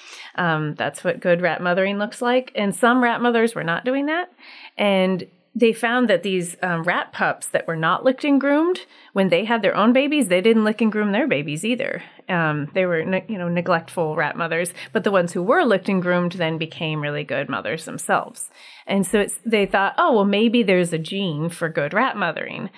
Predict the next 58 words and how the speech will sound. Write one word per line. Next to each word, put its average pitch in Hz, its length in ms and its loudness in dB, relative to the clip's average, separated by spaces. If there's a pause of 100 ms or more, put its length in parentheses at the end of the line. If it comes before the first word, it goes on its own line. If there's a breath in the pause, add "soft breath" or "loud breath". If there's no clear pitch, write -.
(240 loud breath)
So 220 240 2
what 208 200 2
they 208 100 4
did 196 260 0
to - 120 -12
test - 320 -4
that 175 240 0
is 170 160 0
they 160 120 0
switched 254 480 -2
the 233 80 2
rat 214 220 -2
pups - 300 -4
at - 140 0
birth 196 420 -2 (460)
so - 160 0
the 208 120 4
ones 214 180 4
who 226 80 0
were 202 100 6
born 196 420 4
to 202 120 -4
the 170 300 2 (340 loud breath)
not 180 240 -2
good 214 160 4
rat 220 240 0
moms 254 340 6
were 190 80 0
given 180 300 2
to 180 100 -2
the 170 100 0
really 160 180 4
good 180 200 4
rat 202 220 0
moms 220 300 2
in 175 80 0
this 180 120 -2
optimal 190 640 0
foster 185 360 -2
care 185 180 0
environment, 185 480 0
and 208 80 -8
they 190 80 2
were 175 120 4
licked 175 260 2
and 175 100 0
groomed 185 280 0
a 220 60 2
lot. 240 300 2 (240 loud breath)
And 220 160 4
those 330 240 2
rat 277 240 0
pups 269 320 -2
became 202 460 0
really 247 200 2
good 349 140 -4
rat 427 220 -2
moms. 170 440 -8